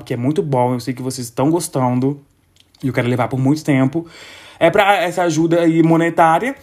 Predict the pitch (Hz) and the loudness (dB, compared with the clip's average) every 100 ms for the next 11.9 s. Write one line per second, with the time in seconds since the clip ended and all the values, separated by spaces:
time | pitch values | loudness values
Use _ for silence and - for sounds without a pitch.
0 | - - - 233 226 226 - 240 220 214 | -20 -20 -4 0 2 0 0 0 4 4
1 | 202 214 311 - _ _ _ - - - | 4 2 -4 -12 _ _ _ -20 -20 -18
2 | - 196 190 226 233 233 220 240 - 202 | 0 0 0 0 0 4 2 2 2 2
3 | 208 226 196 196 170 170 190 - - _ | 0 -4 -2 0 0 -4 -6 -8 -10 _
4 | - 151 170 202 202 202 196 190 196 180 | -6 0 2 2 2 0 0 -2 -2 0
5 | 175 160 175 175 160 175 220 160 117 110 | 0 2 2 2 2 0 -2 -4 -4 -6
6 | 117 117 117 120 139 - - - - - | -6 -4 -4 -6 -14 -20 -20 -20 -20 -4
7 | 151 170 143 120 - - - 190 208 277 | 2 2 2 -6 -16 -16 0 2 2 0
8 | 294 262 220 247 269 247 202 190 190 156 | 2 4 2 2 2 4 2 2 -4 0
9 | 170 156 196 202 180 226 240 202 196 208 | 0 0 -2 -4 -4 -2 -4 -2 -2 -4
10 | 190 175 170 180 180 185 - 202 190 185 | -4 -4 -2 -2 -4 -8 -6 -6 -4 -6
11 | 160 - 202 196 - 208 190 - | -6 -6 -8 -4 -4 -2 -4 -8